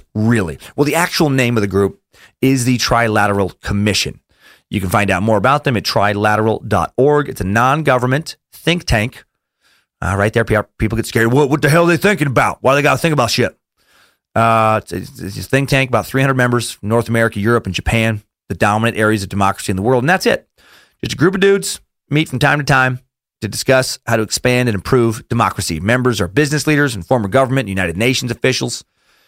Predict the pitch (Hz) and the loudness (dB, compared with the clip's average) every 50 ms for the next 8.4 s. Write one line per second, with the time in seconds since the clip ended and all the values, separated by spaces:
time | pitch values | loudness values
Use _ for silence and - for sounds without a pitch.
0 | _ _ _ _ _ - 95 104 139 147 151 147 143 143 139 135 135 131 135 135 | _ _ _ _ _ -4 -2 0 2 2 2 2 2 0 0 0 0 2 2 2
1 | 135 131 - 135 - - 113 - 139 131 127 135 131 - - 120 120 117 120 117 | 2 2 0 -2 -4 -4 -2 0 0 2 2 0 -2 -2 0 0 2 2 2 2
2 | 117 117 - 143 147 - 160 160 160 165 143 151 160 - - 127 143 143 156 147 | 0 0 0 0 0 0 -2 -2 -2 0 -2 -2 -2 -2 -2 0 0 0 -2 -2
3 | 156 143 139 135 135 139 143 156 165 156 - - 123 127 - 135 127 135 131 127 | -2 -2 0 2 2 0 0 -2 -4 -4 -2 -2 -2 0 -2 -4 -2 0 0 0
4 | 131 127 - _ _ _ _ _ _ _ - - - 143 127 139 143 143 139 135 | 0 -2 -4 _ _ _ _ _ _ _ -4 0 0 0 2 2 0 2 2 2
5 | 127 104 117 131 123 131 135 117 113 107 123 120 127 123 113 95 87 - - - | 2 2 0 0 0 0 0 0 2 2 2 2 2 0 -2 -2 -4 -4 -2 0
6 | 131 127 131 120 98 87 95 95 107 113 123 - 131 - - 135 131 127 - - | 0 0 0 0 -2 -2 -2 0 0 0 0 -2 -4 -2 -2 -2 -2 -4 -4 -4
7 | - - 131 127 127 123 123 127 123 120 117 90 82 - - - 127 131 135 127 | -2 0 0 2 2 2 2 2 2 0 0 -2 -4 -4 -2 -2 0 2 2 2
8 | 127 123 135 131 - - - | 0 0 -2 -4 -6 -8 -12